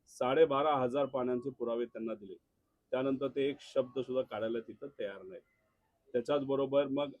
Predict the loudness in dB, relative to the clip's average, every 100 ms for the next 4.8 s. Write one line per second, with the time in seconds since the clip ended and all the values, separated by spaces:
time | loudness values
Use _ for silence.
0 | -8 -8 -4 -4 -2 0 0 0 -4 -4
1 | -4 -2 -2 0 2 4 4 2 0 -2
2 | -2 -2 -2 -2 -2 -4 -4 -2 -2 -4
3 | _ _ _ _ _ -10 -4 -2 0 0
4 | 0 2 2 2 0 0 -2 -4